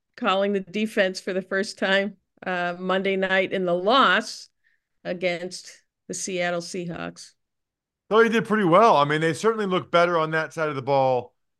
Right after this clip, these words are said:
Speaker 2: than they had in recent weeks. Now, they were playing against a team in Seattle that's not as good as Dallas or San Francisco, and they didn't even have their starting quarterback.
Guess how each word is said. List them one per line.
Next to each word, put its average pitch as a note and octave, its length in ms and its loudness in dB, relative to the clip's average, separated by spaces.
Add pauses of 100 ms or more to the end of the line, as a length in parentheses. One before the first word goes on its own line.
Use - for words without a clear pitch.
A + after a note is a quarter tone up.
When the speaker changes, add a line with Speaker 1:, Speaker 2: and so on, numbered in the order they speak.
(160)
Speaker 2:
than C#3 160 0
they C3 160 2
had C3 480 0 (480)
in B2 160 -6
recent B2+ 400 -6
weeks. D3+ 400 -6
Now, C3 200 2
they B2+ 140 0
were B2+ 100 -4
playing C#3+ 340 0
against C3 360 -6
a A#2+ 60 -10
team C3+ 320 -6
in A#2+ 120 -8
Seattle C3 460 0
that's A#2 320 -4 (560)
not C#3 260 4
as A#2 200 -2
good C#3+ 500 2
as A#2+ 400 -2
Dallas B2 500 0
or A2+ 40 -16
San B2 240 -10
Francisco, C3 580 -2
and B2 100 -4
they C3 60 -4
didn't D3+ 140 -4
even C3+ 140 -2
have C3+ 120 0
their B2+ 100 -4
starting A#2+ 300 -6
quarterback. A#2+ 600 0